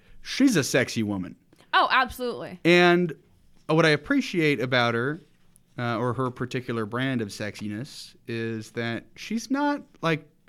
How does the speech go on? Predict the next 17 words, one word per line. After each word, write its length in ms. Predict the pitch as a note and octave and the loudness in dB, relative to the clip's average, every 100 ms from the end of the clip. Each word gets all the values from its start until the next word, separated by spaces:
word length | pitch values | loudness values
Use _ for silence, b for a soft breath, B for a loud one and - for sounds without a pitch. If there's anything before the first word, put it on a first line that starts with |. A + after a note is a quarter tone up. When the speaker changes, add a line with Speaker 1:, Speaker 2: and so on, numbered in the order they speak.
| _ _ _ | _ _ _
Speaker 1:
Hollywood 520 | - D#3+ E3+ C#3+ C3 | -2 2 2 2 0
sexy 420 | B2+ C3 A2 - G#2+ | 0 -2 -2 -4 -4
in 60 | |
the 80 | G2+ | -4
conventional 560 | G#2+ G#2 G#2 F#2+ G2+ F#2+ | -6 -6 -6 -10 -12 -14
terms. 460 | - C2+ - - b b b b b | -14 -14 -16 -20 b b b b b
I 100 | A#2+ | -2
don't 180 | B2 A2+ | 0 0
feel. 320 | - G2 - - | -2 -6 -6 -6
I 80 | A#2 | 0
mean, 120 | A#2+ | 0
she's 260 | - F3+ E3 | 0 -2 0
got 280 | E3+ D#3 C#3 | 4 4 4
a, 240 | C3+ B2+ | 2 2
uh, 260 | A#2+ A2+ G#2+ - | 0 -2 -6 -8
she's 280 | - G3 | -4 -2
got, 460 | F#3+ G3 F#3 F3 | 2 6 6 4